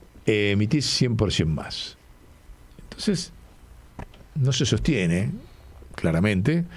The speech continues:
por eso se están disparando, todos los mercados financieros están rajando. Sube el riesgo país, sube el dólar, bueno, ya lo vimos, qué sé yo, porque saben que es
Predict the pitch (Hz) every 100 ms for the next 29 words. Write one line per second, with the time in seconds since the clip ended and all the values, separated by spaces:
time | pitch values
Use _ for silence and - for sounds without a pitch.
0 | - - 87 82 - - - 90 85 85
1 | 87 92 85 76 107 87 87 98 95 87
2 | 113 113 90 85 78 98 80 69 - -
3 | - - - 98 87 82 85 110 107 110
4 | 101 95 87 95 101 98 95 90 80 80
5 | 82 90 87 82 78 87 - 82 80 82
6 | 85 107 113 104 92 107